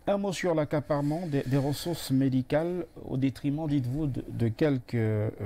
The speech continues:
pathologies aujourd'hui. Vous avez, vous, le sentiment qu'on se concentre énormément sur, euh, cette pandémie et on néglige d'autres pathologies qui pourraient causer un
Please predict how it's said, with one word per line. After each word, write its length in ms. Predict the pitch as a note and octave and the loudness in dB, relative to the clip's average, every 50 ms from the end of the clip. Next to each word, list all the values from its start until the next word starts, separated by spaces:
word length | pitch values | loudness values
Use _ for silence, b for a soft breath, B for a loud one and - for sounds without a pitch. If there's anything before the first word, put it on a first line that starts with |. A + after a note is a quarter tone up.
| F#2+ - - | -8 -2 0
pathologies 640 | C3+ B2 G#2+ - B2+ B2+ A#2+ A#2+ A2+ A2 B2 C3 | 0 0 0 0 0 0 2 2 2 2 2 2
aujourd'hui. 640 | B2+ A2+ A2 A2 B2 A#2 B2 A#2+ B2+ D#3+ G3 G#3 B B B B B B B B | 2 2 2 2 0 0 0 0 0 0 -2 -4 B B B B B B B B
Vous 240 | - D3+ F#3+ G#3 F#3 | 0 2 2 4 4
avez, 180 | G3 F3+ G3+ G#3+ | 2 2 2 -2
vous, 140 | F#3 G3 | -4 -2
le 100 | G3 F3+ | -2 -2
sentiment 640 | D#3+ - - E3 D#3+ D3 - E3 D#3+ F3+ A3 A#3+ G#3 | -2 0 -2 -2 -2 -2 -2 -2 0 2 0 0 0
qu'on 200 | - - F3 E3 | 0 -2 -4 -2
se 120 | - - | -2 -2
concentre 500 | C#3+ - C#3+ D3 C3+ - F3 F3 D3+ - | -2 0 2 0 0 0 -2 -4 0 2
énormément 680 | D3 C#3 C#3+ D3+ E3 E3 D#3+ D#3+ D#3+ D#3+ E3+ G3+ A#3 A#3+ | 2 2 4 2 2 0 0 -2 -2 -2 -2 -2 -4 -4
sur, 480 | - - - - E3+ D#3+ D#3 D3+ C#3 | -6 -8 -8 -4 -2 0 0 0 0
euh, 120 | C3+ C3+ C3 B2+ B B B B B | 0 0 0 -2 B B B B B
cette 300 | - - - F3+ E3 - | -14 -2 -2 -2 -2 -2
pandémie 800 | - - C#3+ D3 D3 C#3+ D3 D3 C#3+ D3 F3 A3+ B3 A#3 F#3 | -2 0 2 2 4 4 4 4 4 2 2 0 0 2 2
et 40 | D3 | 2
on 140 | C#3+ C#3+ C#3+ | 2 2 2
néglige 640 | C#3+ D3 E3+ E3 C#3+ D3 F#3 A#3+ B3+ B3 G3 A#2+ | 2 2 0 0 -2 0 2 2 2 4 2 0
d'autres 340 | A#2+ C3+ D#3+ D#3+ - - D3 | 0 0 -2 -2 0 0 -2
pathologies 680 | B2+ C3 D3 C#3+ C#3 - D#3 D3+ D3 D3+ C#3+ D#3 A#3 A#3+ | 0 2 2 0 2 2 0 2 2 2 2 0 0 -4
qui 140 | - - - | -4 -6 -2
pourraient 300 | - C3+ B2 D3 E3 D#3 | 0 2 2 2 2 0
causer 480 | - - D3 C#3+ B2+ B2 C#3 E3 E3+ | 0 0 0 2 2 0 0 0 0
un 360 | D#3+ D#3 D3 C#3+ C#3 C#3 C#3+ | 2 2 2 2 0 -2 -4